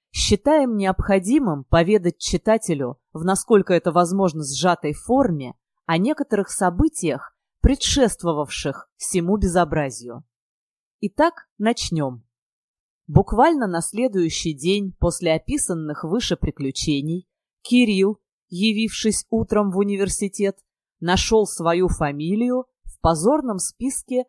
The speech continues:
недопущенных до сессии студентов. Надо сказать, что эта новость,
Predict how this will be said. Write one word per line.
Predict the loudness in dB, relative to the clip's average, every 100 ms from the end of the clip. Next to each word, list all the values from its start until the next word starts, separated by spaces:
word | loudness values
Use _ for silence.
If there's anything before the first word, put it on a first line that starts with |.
| _
недопущенных | -4 -2 0 0 0 0 0 -2 -2 -2
до | -2 -2
сессии | -2 -2 -2 -4 -4
студентов. | -6 -4 -2 -2 -6 -8 -16 -18 _ _ _ _ _ _ _ _
Надо | -2 0 0
сказать, | -4 -2 0 2 0 -2 _ _
что | -12 0 2
эта | 4 2
новость, | 0 2 2 2 -2 -6 -12